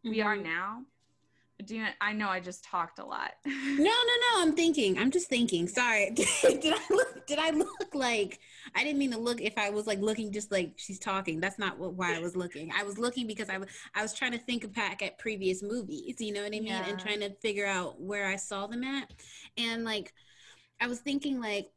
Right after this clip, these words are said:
Speaker 2: I get that. I, and it's interesting 'cause I wonder, like, just to play devil's advocate, I
Speaker 1: Mm-hmm.
Speaker 2: wonder ha-, had we,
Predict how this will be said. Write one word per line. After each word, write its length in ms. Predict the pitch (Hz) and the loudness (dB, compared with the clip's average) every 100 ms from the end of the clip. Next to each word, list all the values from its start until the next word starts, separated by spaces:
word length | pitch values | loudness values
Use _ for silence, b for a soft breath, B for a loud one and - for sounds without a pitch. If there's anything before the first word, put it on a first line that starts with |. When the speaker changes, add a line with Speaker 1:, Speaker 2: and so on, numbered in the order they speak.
| _ - | _ -2
Speaker 2:
I 100 | 233 | -2
get 320 | 196 247 - | 0 -2 0
that. 320 | 262 233 226 - | 0 0 -2 -4
I, 120 | - _ _ _ _ - - - | -8 _ _ _ _ -20 -16 -12
and 80 | 220 | -8
it's 160 | 226 240 | -6 -6
interesting 480 | 262 254 254 240 226 | -6 -8 -12 -12 -10
'cause 140 | 220 | -6
I 80 | 214 | -6
wonder, 400 | 208 226 233 226 202 | -6 -8 -8 -8 -8
like, 140 | 185 | -8
just 180 | 208 202 | -8 -10
to 80 | 226 | -8
play 180 | 226 | -6
devil's 400 | 202 196 185 190 | -6 -6 -8 -8
advocate, 460 | 190 202 208 196 180 | -8 -8 -8 -10 -6
I 80 | - | -4
Speaker 1:
Mm-hmm. 100 | - | -4
Speaker 2:
wonder 340 | 208 240 233 | -6 -6 -8
ha-, 180 | 196 202 | -8 -10
had 360 | 202 - 196 196 | -10 -10 -10 -8
we, 560 | 196 202 202 196 190 | -6 -4 -4 -2 -4